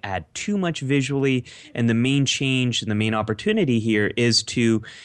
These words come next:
extend on the themes in a visual way. And I think Into the Woods does this really nicely. There's, and I liked with the giant, um,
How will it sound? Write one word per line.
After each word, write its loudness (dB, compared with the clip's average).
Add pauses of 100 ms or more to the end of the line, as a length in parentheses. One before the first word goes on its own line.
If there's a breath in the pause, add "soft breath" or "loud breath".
(220 loud breath)
extend 0
on 2
the 2
themes 0 (380 soft breath)
in 2
a 2
visual 2
way. 4
And -2
I 0
think -2 (360)
Into 2
the 4
Woods 2
does 0
this -2
really 0
nicely. 0 (300 loud breath)
There's, 4
and -2
I 2
liked 0 (180)
with 0
the 0
giant, -2
um, 0